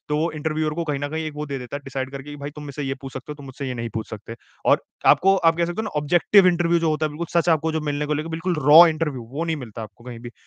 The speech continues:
इसलिए I would be against टीवी का जो अप्रोच है, टीवी पे इंटरव्यू लाने के लिए बहुत ही, बहुत ही ना कह सकते हो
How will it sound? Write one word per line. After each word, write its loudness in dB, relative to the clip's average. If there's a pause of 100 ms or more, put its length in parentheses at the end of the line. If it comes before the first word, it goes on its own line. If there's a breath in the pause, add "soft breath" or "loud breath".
(300 soft breath)
इसलिए 0 (280 soft breath)
I 6
would 2
be 4
against -4
टीवी -4
का 0
जो 0
अप्रोच -4
है, -4
टीवी -4
पे -6
इंटरव्यू -4
लाने -4
के -14
लिए -4
बहुत -4
ही, -6 (680 soft breath)
बहुत -4
ही 0
ना -2
कह -4
सकते -6
हो -12